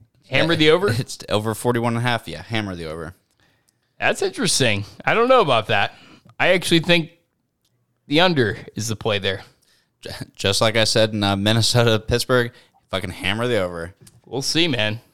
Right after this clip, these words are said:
Speaker 1: Ryan Tannehill sucks. Ben Roethlisberger sucks. When two quarterbacks are that bad, I get why the, uh, under, uh, or over under is that bad.
Speaker 2: So
Speaker 1: Uh,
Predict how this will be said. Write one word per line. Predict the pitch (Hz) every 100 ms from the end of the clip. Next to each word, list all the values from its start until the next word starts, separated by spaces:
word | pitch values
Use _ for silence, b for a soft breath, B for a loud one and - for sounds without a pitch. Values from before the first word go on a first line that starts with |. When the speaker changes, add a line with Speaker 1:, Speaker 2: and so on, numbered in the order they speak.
| _ _ -
Speaker 1:
Ryan | 104 135 143
Tannehill | 143 139 135 131 127
sucks. | - 127 127 - -
Ben | - 123 131
Roethlisberger | 127 123 123 - 123 117
sucks. | - 117 117 - -
When | 107
two | 151
quarterbacks | 147 143 139 120 120 -
are | 107
that | 110 110
bad, | 113 104 113 127 - b b b
I | 107
get | 113 123 120 -
why | 107 104
the, | 98 101 -
uh, | 107 -
under, | 110 107 104
uh, | 101 - -
or | 98 98
over | 110 113 107
under | 104 101 95
is | 92 98
that | 92 90
bad. | 90 71 67 101 _ _ _ _
Speaker 2:
So | _ -
Speaker 1:
Uh, | 120 120